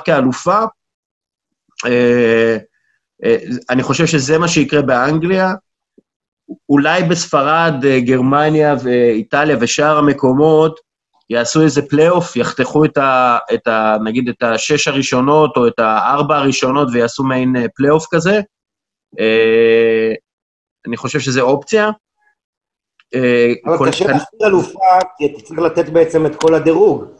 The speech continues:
Speaker 2: מי עולה לליגת אלופות וכל זה.
Speaker 1: לא, אז אני אומר, אולי את השש, ארבע הראשונות ינסו, אה, לראות מי, מי נכנס ל-, לרביעייה.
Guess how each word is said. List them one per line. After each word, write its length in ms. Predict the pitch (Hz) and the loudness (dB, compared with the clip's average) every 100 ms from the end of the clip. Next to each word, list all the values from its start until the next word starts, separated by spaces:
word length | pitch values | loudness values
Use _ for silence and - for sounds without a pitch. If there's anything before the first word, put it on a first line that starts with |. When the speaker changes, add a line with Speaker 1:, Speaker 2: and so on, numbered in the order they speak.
| _ 120 | _ -2
Speaker 2:
מי 140 | 135 | 0
עולה 160 | 135 139 | 2 2
לליגת 380 | 131 131 135 | 2 0 0
אלופות 520 | 123 113 - 196 160 123 | 0 -2 0 2 2 -2
וכל 280 | 113 135 135 | -4 -2 -2
זה. 260 | 127 190 156 | -2 -2 -2
Speaker 1:
לא, 60 | - _ _ _ | -6 _ _ _
אז 340 | 131 131 127 139 | -6 -4 -2 0
אני 160 | 139 | 2
אומר, 400 | 139 175 196 - - 160 160 156 - - 135 151 | 2 2 0 0 -6 -12 -14 -18 -20 -14 -6 -2
אולי 260 | 160 185 | -2 -2
את 40 | 202 | -2
השש, 420 | 170 202 196 190 | -2 -2 0 0
ארבע 360 | 165 175 170 | -2 0 0
הראשונות 680 | 160 151 - 143 165 156 - _ _ _ | 0 0 0 0 2 2 0 _ _ _
ינסו, 600 | 120 127 123 160 156 156 | -2 0 0 2 2 4
אה, 380 | 147 139 131 123 | 2 2 2 2
לראות 460 | 123 127 147 151 - - _ _ _ | 2 2 2 0 -4 -20 _ _ _
מי, 200 | 127 151 | 0 2
מי 180 | 147 151 | 2 2
נכנס 440 | 151 147 147 - | 0 -2 -4 -2
ל-, 600 | 143 131 127 123 123 117 113 | 0 2 2 2 2 0 0
לרביעייה. 640 | 117 117 107 123 139 151 | 0 -2 -2 -2 0 -2